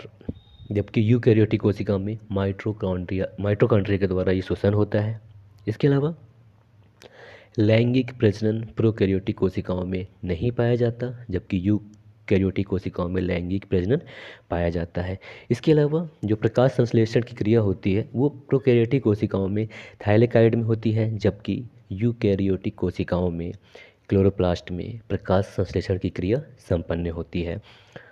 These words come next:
और प्रोकैरियोटिक कोशिकाओं में जो कोशिका विभाजन होता है, वो अर्धसूत्री प्रकार का होता है और यूकैरियोटिक में अर्धसूत्री और समसूत्री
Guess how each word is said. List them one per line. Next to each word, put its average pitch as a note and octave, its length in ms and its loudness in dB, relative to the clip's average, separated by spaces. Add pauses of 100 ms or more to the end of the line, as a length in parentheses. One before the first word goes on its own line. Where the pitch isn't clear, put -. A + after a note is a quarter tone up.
(180)
और F2+ 600 -2 (420)
प्रोकैरियोटिक A#2 540 2
कोशिकाओं B2+ 440 -2
में C3 160 0
जो B2+ 100 -2
कोशिका A#2 440 0
विभाजन G#2 440 0
होता A2+ 300 0
है, A2 140 0
वो A2 320 -4
अर्धसूत्री B2 720 2
प्रकार G#2 280 0
का F#2 200 -4
होता F#2+ 260 -4
है G#2 200 -4 (480)
और G#2+ 180 -2
यूकैरियोटिक G#2 720 2
में G#2 140 -2 (180)
अर्धसूत्री B2 720 2 (340)
और F#3 60 -2
समसूत्री G2+ 640 -2